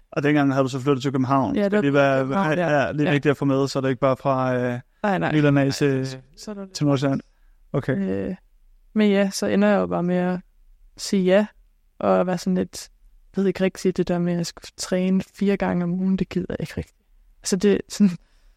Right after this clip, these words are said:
Speaker 2: sådan, jeg vil gerne hjælpe, og fordi at Nordsjælland, jeg skulle rykke op i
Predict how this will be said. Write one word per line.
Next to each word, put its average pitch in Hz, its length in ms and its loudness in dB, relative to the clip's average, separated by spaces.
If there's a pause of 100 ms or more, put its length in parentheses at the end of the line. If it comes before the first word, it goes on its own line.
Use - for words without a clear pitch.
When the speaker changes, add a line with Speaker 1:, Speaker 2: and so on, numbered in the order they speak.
(220)
Speaker 2:
sådan, 196 200 -2
jeg 196 100 4
vil 190 80 0
gerne 214 280 4
hjælpe, 220 400 4
og 180 280 2
fordi 185 180 -4
at - 360 -8 (220)
Nordsjælland, 190 440 0
jeg 180 100 -2
skulle 190 240 -4
rykke 185 120 0
op 190 160 2
i 185 260 0